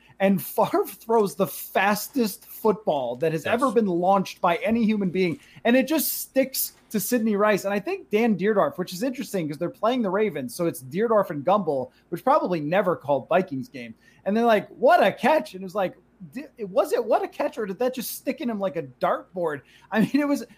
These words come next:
Speaker 1: amazing how he made this guy who had a,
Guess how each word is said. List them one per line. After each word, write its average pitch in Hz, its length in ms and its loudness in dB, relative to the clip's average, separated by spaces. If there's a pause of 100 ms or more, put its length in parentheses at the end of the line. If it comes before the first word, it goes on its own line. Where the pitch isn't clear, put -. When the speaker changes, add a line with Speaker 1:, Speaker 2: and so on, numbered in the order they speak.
(120)
Speaker 1:
amazing 220 600 -2
how 185 200 0
he 185 200 -8
made 202 360 -8
this 196 220 -6
guy 165 640 -2 (240)
who 170 200 -2
had 208 240 -2
a, 202 120 -2